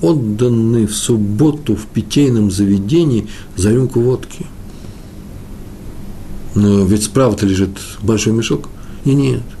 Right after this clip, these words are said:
Эти монеты были последними в доме. Там осталась голодающая семья. И ничего не было приготовлено к субботе из-за того, чтобы отец их отнёс,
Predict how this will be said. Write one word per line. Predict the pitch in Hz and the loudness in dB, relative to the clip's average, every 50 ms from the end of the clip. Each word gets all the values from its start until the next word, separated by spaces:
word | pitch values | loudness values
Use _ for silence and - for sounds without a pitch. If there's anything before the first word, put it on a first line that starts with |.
| - - - - - | -14 -14 -14 -2 0
Эти | - 143 - 147 | 0 2 4 4
монеты | 139 139 147 156 147 - 127 | 4 4 4 4 2 2 2
были | 120 135 131 | 2 2 2
последними | - - - 131 120 - - 143 147 156 156 143 139 139 135 135 131 | 0 0 -2 0 0 2 2 4 4 4 4 4 2 2 2 2 2
в | 127 117 113 113 107 | 2 2 0 -2 0
доме. | 110 135 131 127 113 104 95 90 87 87 - - - - - - - - | 2 2 2 2 2 0 0 0 -2 -4 -6 -12 -14 -16 -16 -16 -10 -4
Там | - 135 127 | -2 0 2
осталась | 127 - - 139 135 123 107 | 2 2 2 0 0 2 2
голодающая | 104 127 131 123 131 131 127 117 - - 127 123 147 | 2 2 2 4 4 2 2 2 0 0 0 0 -2
семья. | - - 123 120 110 107 127 147 147 135 117 - - - - - - - - - - - - - - | -2 -2 -2 -2 0 0 -2 -2 -4 -4 -6 -10 -12 -14 -14 -14 -14 -14 -14 -14 -14 -14 -14 -6 -2
И | - | 0
ничего | 117 104 - 123 127 | 0 2 2 2 4
не | 123 | 4
было | 117 113 | 4 2
приготовлено | - - 123 107 117 107 101 - 143 135 127 113 113 | 2 2 2 2 2 0 2 2 2 4 4 2 2
к | 107 - | 0 0
субботе | - 117 110 113 127 156 147 143 | 0 0 2 4 2 2 4 2
из-за | 123 - | 0 2
того, | 117 113 101 | 0 -2 0
чтобы | - 107 92 - - - - - - - | -2 -4 -4 -4 -10 -14 -16 -16 -10 -6
отец | - 101 - - 117 - 117 | -4 -2 0 0 0 0 -2
их | 101 - | 0 0
отнёс, | 92 92 - 117 107 104 - - - - | -2 -2 0 -2 -2 -2 -4 -6 -4 -4